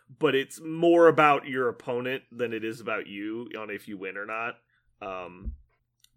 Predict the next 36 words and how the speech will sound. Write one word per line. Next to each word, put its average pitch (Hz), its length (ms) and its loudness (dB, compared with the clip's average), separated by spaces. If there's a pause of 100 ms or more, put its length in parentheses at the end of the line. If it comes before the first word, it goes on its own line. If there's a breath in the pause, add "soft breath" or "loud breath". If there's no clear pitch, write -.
but 131 140 0
I 127 80 2
think 151 380 0
if 139 200 -4
you 139 120 -6
wanna 131 260 -2
do 123 400 -4
a 113 60 -4
list 117 320 0
like 110 180 -6
that, 107 280 -2
you 104 120 -12
should - 340 -14
probably 101 360 -8
be 92 160 -12
playing 92 440 -10
either 92 300 -10
Avengers 92 640 -14
or 80 480 -14
Defenders. - 1040 -18 (420)
And 95 260 -8
so 135 140 -6
I'm, 131 160 -4
I'm, 156 200 -2
I 196 160 4
actually 254 240 -2
wouldn't 202 240 0
mind 151 220 0
playing 156 260 0
a - 40 2
little 139 140 4
bit 127 140 0
of 104 60 -4
Defenders 131 600 -8
with 113 260 -10
Hulk, 143 380 -6